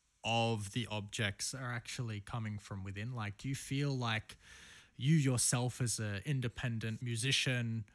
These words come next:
um, do you feel like there's enough support within your expertise? You know, are you actually feeling valued? And is that actually coming out within the lyrics in these songs?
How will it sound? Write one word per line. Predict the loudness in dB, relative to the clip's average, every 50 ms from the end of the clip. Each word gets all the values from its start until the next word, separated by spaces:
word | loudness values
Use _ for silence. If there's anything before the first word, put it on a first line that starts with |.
| _ _ _ _ _ _ _ _ _ _ -12 -8
um, | -6 -4 -4 -4 -4 -4 -4 -4
do | -4
you | -4
feel | -2 0 0 0
like | 0 0 -2 0
there's | -2 0 0 0 0 0 0 -2 -2 -4 -6 _ _ _ _ _ -8
enough | -4 -2 -2 -2 -2 -2
support | -4 -4 -4 -6 -10 -8 -6 -4 -4 -4 -6 _ _ _ _ -10 -4
within | -2 0 0 2 2 0 0 0
your | 0 0 -2 -2 -4
expertise? | -4 -4 -4 -2 -4 -4 -2 0 0 0 0 -2 -6 -8
You | -6 -4
know, | -4 -2
are | -2
you | 0 0 0
actually | 0 0 -2 -2 -4 -2 -2 -2
feeling | -2 -2 -2 0 0 -2 -2 -4 -4 -8 _ -2
valued? | 2 4 4 6 6 4 4 2 0 -2 -2
And | 0 2 2
is | 4 4
that | 6 6 6 6
actually | 4 2 2 0 0 0 0
coming | 2 2 2 2 4 4
out | 4 2 2 2
within | -2 -2 0 0 -2
the | 0 -2
lyrics | -2 -2 -2 -2 0 0 -2 -2 -4 -4 -2 0 0 0 -2 -4 -6 -12 _ _ _ _ 0
in | 2 2 4 4
these | 2 2 2 4
songs? | 2 2 2 0 -2 -2 -4 -6 -8 -10 -10 -10 -10 -10 -14